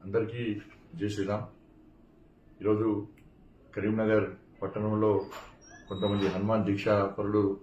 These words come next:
స్వాములందరూ కూడా ఒక ర్యాలీ తీస్తున్న సందర్భంలో ఒక వ్యక్తి వచ్చి తలవారు దింపడము, ఆ, ఏదో రకంగా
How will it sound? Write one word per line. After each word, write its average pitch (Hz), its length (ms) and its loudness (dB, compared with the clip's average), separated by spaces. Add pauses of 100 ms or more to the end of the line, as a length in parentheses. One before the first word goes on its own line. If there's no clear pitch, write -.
(120)
స్వాములందరూ 101 560 0
కూడా 107 140 8 (1040)
ఒక 90 180 -10
ర్యాలీ 107 260 2 (100)
తీస్తున్న 104 360 -2
సందర్భంలో 104 500 2 (1800)
ఒక 92 180 -4
వ్యక్తి 101 220 0
వచ్చి 107 200 -2 (420)
తలవారు 104 340 2
దింపడము, 98 360 -2 (1600)
ఆ, 85 80 -10 (540)
ఏదో 110 180 4
రకంగా 107 320 2